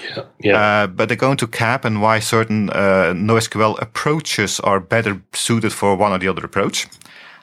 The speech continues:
Speaker 2: They also have something called, I've never heard about it, the P A C E L C theorem, the pacelc,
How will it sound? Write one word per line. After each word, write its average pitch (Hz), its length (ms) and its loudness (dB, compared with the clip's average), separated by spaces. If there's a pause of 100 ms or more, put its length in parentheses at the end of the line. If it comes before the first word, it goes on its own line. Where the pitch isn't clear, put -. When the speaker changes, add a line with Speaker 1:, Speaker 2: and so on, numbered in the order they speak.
Speaker 2:
They 110 80 0
also - 280 2
have 117 180 -2
something 98 380 -2
called, 95 340 2
I've - 180 -6
never 147 180 -2
heard 120 200 0
about 82 320 0
it, 110 100 -4
the 98 80 -4
P 151 400 -2
A 113 320 0
C - 480 -4
E 117 300 -2
L 98 180 0
C 98 520 -2
theorem, - 340 -4 (220)
the - 80 -8 (200)
pacelc, - 440 -4